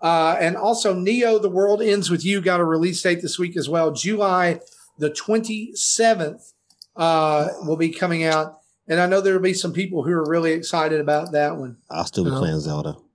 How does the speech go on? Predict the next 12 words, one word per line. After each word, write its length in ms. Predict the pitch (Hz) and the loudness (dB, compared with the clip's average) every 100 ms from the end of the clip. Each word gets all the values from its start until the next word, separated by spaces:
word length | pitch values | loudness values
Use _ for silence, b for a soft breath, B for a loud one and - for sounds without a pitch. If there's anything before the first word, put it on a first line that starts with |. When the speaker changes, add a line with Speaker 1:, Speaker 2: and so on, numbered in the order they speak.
| _ _ _ _ _ _ _ _ _ - | _ _ _ _ _ _ _ _ _ -10
Speaker 3:
And 280 | - 143 190 | -4 -2 0
Speaker 1:
But 80 | |
Speaker 3:
I'll, 160 | 180 151 | 0 2
Speaker 1:
can 80 | 202 | 4
Speaker 3:
I'll, 140 | 139 | 4
Speaker 1:
I, 40 | 135 | 2
Speaker 3:
I'll 160 | 143 | 2
Speaker 1:
can 200 | 131 233 | -2 0
I 100 | 277 | 0
just 200 | 311 254 - | 0 0 0
say 140 | 208 | 2
this? 460 | 185 180 170 - | 2 2 -2 -8